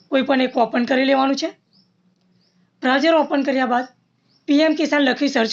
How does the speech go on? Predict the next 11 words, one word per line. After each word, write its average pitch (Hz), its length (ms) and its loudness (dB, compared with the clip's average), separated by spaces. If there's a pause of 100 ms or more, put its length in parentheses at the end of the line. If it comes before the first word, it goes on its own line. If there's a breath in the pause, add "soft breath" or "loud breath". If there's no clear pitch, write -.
કરવાનું 262 380 0
છે. 285 80 -2 (1040)
જે 320 120 -8 (100)
સૌથી 285 320 0
પહેલું 277 220 0
અહીંયા 311 240 0
પી 269 160 0
એમ 285 140 -2
કિસાન 277 280 -2
લખેલું 269 300 -2
છે 311 80 -2